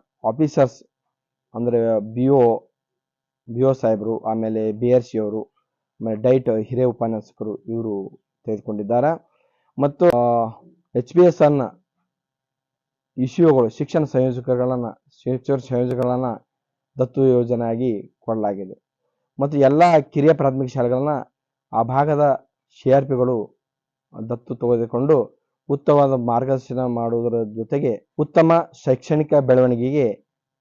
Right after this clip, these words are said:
ಕಾರಣವಾಗುತ್ತಿದ್ದಾರೆ. ಆದ್ದರಿಂದ ನಿರ್-, ನಿರಂತರ ಸಂದರ್ಶನ, ನಿರಂತರ ಮಾರ್ಗದರ್ಶನ ನಡೆಯು-, ನಡೆಯುವುದರಿಂದ ಸರ್ಕಾರಿ ಶಾಲೆಗಳ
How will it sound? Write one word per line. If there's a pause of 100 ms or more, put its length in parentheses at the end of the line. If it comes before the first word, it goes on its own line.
ಕಾರಣವಾಗುತ್ತಿದ್ದಾರೆ. (500)
ಆದ್ದರಿಂದ (480)
ನಿರ್-,
ನಿರಂತರ
ಸಂದರ್ಶನ, (120)
ನಿರಂತರ
ಮಾರ್ಗದರ್ಶನ
ನಡೆಯು-,
ನಡೆಯುವುದರಿಂದ (1080)
ಸರ್ಕಾರಿ
ಶಾಲೆಗಳ